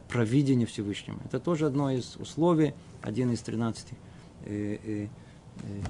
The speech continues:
составляющих, э, э, э, один из тринадцати принципов,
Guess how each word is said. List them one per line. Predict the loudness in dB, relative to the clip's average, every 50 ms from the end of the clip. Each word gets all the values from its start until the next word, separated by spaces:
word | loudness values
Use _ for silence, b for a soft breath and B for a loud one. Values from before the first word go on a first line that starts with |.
| -8 -8
составляющих, | -10 -10 -8 -6 -6 -4 -2 0 0 0 0 0 -2 -2 -4 -6 -8 -8 -6 -6
э, | -4 -4 -2 -2 -4 -6 -8 -10 -10 -10
э, | -8 -8 -4
э, | -2 -2 -2 -2 -2 -4 -6
один | -6 -4 -4 -4
из | -4
тринадцати | -4 -4 -2 -2 -2 -4 -4 -6 -8 -8 -8 -10 -6 2
принципов, | 4 6 6 6 4 0 -2 -2 -2